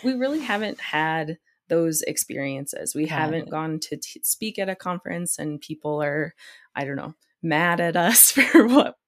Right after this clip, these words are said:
Speaker 1: at what we've done. Yeah, it was you. I hate, I hated everything.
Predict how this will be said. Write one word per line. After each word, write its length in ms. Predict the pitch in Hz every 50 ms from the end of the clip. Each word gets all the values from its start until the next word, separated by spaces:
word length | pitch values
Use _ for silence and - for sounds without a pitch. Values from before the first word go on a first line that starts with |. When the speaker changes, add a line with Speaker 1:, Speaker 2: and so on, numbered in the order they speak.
| _ - 135 -
Speaker 1:
at 100 | - 190 -
what 220 | 214 202 202 - -
we've 280 | 208 208 220 233 247 -
done. 380 | - 175 170 160 202 254 254 - - - - 302 -
Yeah, 220 | 214 196 160 - -
it 100 | - 196
was 240 | 185 175 - - -
you. 360 | 196 208 233 247 247 240 220
I 120 | 185 170
hate, 320 | 185 - - 196 190 - - _ _ -
I 60 | 196
hated 340 | 196 - 208 214 202 202 190
everything. 340 | 190 185 190 - - 185